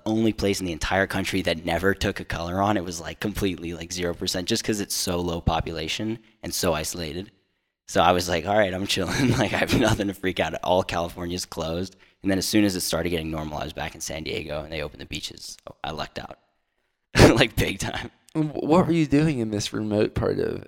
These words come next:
Speaker 2: epic Idaho?
Speaker 1: So, yeah, my cousin had to flee from co-, coronavirus.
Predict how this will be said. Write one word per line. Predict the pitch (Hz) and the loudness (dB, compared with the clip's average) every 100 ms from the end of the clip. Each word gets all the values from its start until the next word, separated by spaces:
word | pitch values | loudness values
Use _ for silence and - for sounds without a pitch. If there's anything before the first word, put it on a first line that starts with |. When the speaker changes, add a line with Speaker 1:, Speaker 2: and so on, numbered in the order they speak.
| - | -4
Speaker 2:
epic | 104 - 107 - | -2 -2 -2 -2
Idaho? | 92 98 90 - 85 - _ | -2 -2 -2 -4 -8 -12 _
Speaker 1:
So, | - - 90 85 - | -6 2 4 4 0
yeah, | 101 87 | 0 0
my | 82 90 | 0 -2
cousin | - 101 104 107 98 95 - _ _ _ _ _ _ | 0 2 4 4 4 0 -4 _ _ _ _ _ _
had | - 92 87 | -4 -2 -2
to | 90 | -4
flee | - 98 92 87 90 92 | -4 -4 -2 -2 -2 -6
from | - 95 - | -8 -8 -2
co-, | 95 82 - | -2 -2 -6
coronavirus. | - 87 85 80 78 78 78 | -4 -2 -2 -2 -2 -4 -4